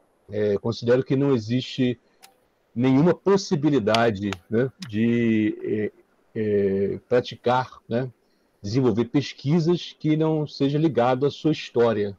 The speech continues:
à sua história de, de antirracismo, né? Então, eu queria me apresentar, só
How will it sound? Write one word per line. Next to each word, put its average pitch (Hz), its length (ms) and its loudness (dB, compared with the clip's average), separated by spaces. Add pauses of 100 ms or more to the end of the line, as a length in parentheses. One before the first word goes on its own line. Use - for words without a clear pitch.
(100)
à 92 80 -8
sua 117 140 -6
história 123 520 2 (500)
de, 110 120 -2 (420)
de 113 140 0
antirracismo, 113 840 -2 (160)
né? 104 160 -4 (680)
Então, 143 260 2
eu 165 80 2
queria 156 400 4
me 135 80 4
apresentar, 127 720 0
só 131 120 0